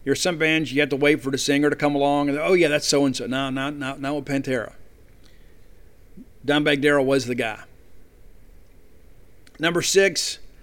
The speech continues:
Mouth for War. And that's where I think Phil Anselmo was the perfect fit for, for Dime, is because I think it gave Dime a little more freedom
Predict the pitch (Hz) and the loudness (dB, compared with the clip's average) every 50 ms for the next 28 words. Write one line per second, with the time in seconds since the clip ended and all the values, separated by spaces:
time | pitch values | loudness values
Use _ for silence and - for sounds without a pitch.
0 | - - - - - - 131 143 156 165 170 - - - 151 143 143 143 139 135 | -20 -20 -20 -20 -14 -6 0 2 4 4 4 2 2 2 4 4 6 4 4 2
1 | 120 107 - - - - - - - - - - - - - - - - - - | 0 -4 -8 -12 -20 -20 -20 -20 -20 -20 -20 -20 -20 -20 -20 -20 -20 -20 -20 -16
2 | - - - - - - - - 160 175 214 214 - - 202 185 180 - 180 180 | -14 -14 -14 -16 -18 -20 -10 -6 0 0 0 0 2 2 2 4 4 2 2 -2
3 | 170 156 147 - - - - - 185 180 180 147 156 156 156 147 - 160 156 160 | -2 -4 -6 -10 -20 -14 -2 2 2 2 2 2 2 0 0 2 2 2 2 2
4 | 156 151 143 143 139 - 151 135 - 160 160 143 139 123 - - 160 156 143 120 | 2 2 2 2 0 -2 -4 -2 2 4 4 4 2 -2 -2 4 4 4 4 4
5 | 117 - - - - - - - - - - - - 156 147 135 127 123 120 - | 0 -6 -12 -20 -20 -20 -20 -20 -20 -18 -16 -8 -4 -4 -4 -4 -4 -8 -10 -8
6 | - 147 135 135 143 143 135 127 127 131 135 123 - 143 143 - - 151 143 131 | -8 -4 -2 -2 -2 0 -2 -4 -4 -6 -6 -8 -6 -6 -4 -2 0 0 0 0
7 | 160 139 - 208 196 175 143 - - - - - - - 180 175 147 135 190 190 | -2 -2 -2 -2 -2 -2 -6 -10 -18 -20 -20 -20 -12 -10 -10 -10 -2 0 4 6
8 | 202 202 202 180 143 131 151 143 160 165 165 165 160 151 147 - 143 143 156 165 | 6 6 6 4 2 -2 0 0 2 2 2 0 0 -2 -6 -6 -2 0 0 2
9 | 160 147 127 - - 160 160 156 156 131 113 101 123 | 2 0 -2 0 2 4 6 6 4 2 0 -6 -14